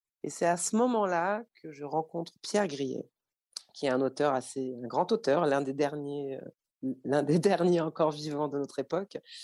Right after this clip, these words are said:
Euh, il a écrit Madame Rêve d'Alain Bachung, C'est la Ouate, euh, Je suis de bonne humeur ce matin, il en a écrit. Et qu'il me rencontre et puis finalement, il est venu me voir sur scène,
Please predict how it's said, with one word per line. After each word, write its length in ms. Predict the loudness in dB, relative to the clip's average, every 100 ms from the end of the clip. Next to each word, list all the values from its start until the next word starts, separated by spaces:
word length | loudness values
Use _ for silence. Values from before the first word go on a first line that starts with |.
| -18 -18 -8
Euh, 420 | -4 -2 -4 -6 -6
il 140 | -4
a 20 | -4
écrit 220 | -4 -2
Madame 320 | 0 2 0
Rêve 320 | 0 0 0
d'Alain 260 | -4 -6 -6
Bachung, 580 | -8 -10 -10 -6 -6 -6
C'est 180 | 0 2
la 120 | 4
Ouate, 340 | 4 2 0 -4 -10
euh, 80 | -12 -12 -20 -20 -20 -8 -6
Je 140 | -4
suis 180 | -6 0
de 100 | 2
bonne 200 | 4 4
humeur 200 | 4 2
ce 140 | 0
matin, 260 | -2 0 2
il 140 | 4
en 80 | 4
a 80 | 4
écrit. 460 | 2 0 -4 -2 -4 -12 -14 -12 -14 _
Et 60 | -8
qu'il 280 | -6 2 4
me 120 | 6
rencontre 480 | 4 2 0 0 0
et 200 | -2 -4 _ -20
puis 100 | -14
finalement, 400 | -6 -4 0 0
il 120 | 0
est 60 | -2
venu 160 | -2
me 100 | -6
voir 200 | -4 -6
sur 140 | -6 -12
scène, 380 | -2 0 0